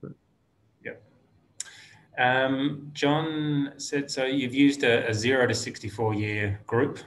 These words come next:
Speaker 2: which obviously includes young children. Um, did you consider using something else, say,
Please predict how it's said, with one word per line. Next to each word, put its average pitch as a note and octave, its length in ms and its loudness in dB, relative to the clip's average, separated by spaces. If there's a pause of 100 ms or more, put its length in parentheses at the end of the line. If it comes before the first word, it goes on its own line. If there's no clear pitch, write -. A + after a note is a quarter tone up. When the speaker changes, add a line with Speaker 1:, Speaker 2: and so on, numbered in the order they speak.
(160)
Speaker 2:
which G2+ 420 -12
obviously G2+ 440 -4
includes G2+ 920 -4 (240)
young G2+ 300 2
children. G2+ 520 -4 (600)
Um, G#2+ 460 -2
did A#2+ 160 -2
you A#2 80 -4
consider A#2 320 0
using G#2+ 600 -2 (120)
something A#2 340 -8
else, B2+ 300 -2
say, G2+ 240 -2